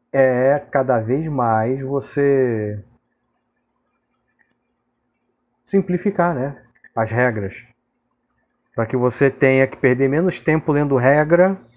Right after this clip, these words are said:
e mais tempo mestrando. Eu acho que essa vai ser uma tendência forte. Vai ser quase como um jogo de tabuleiro. Vai ser a volta às origens.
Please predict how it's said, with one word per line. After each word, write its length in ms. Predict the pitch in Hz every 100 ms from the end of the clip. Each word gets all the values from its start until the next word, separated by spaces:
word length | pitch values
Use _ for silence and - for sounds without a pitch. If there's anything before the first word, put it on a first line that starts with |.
| _ _ -
e 40 |
mais 280 | 143 143 143
tempo 300 | - 135 135
mestrando. 680 | 151 156 - 127 117 104 101 -
Eu 120 | 95
acho 140 | 101 -
que 80 |
essa 240 | 107 117 127
vai 100 | 123
ser 140 | -
uma 100 | 131
tendência 420 | 127 123 113 120 123
forte. 640 | 107 - 139 - - - _ _ _ _ _ _ _ _ _ _ _ _ _ _ _ _ _ _ _ -
Vai 120 | 131
ser 160 | - -
quase 500 | - 320 311 269 262
como 300 | 277 277 254
um 40 |
jogo 240 | 190 214
de 60 | 214
tabuleiro. 600 | 208 208 202 151 120 107 - _
Vai 120 | -
ser 100 | 113
a 60 | 170
volta 260 | 156 190 214
às 80 |
origens. 580 | 202 190 135 110 101 -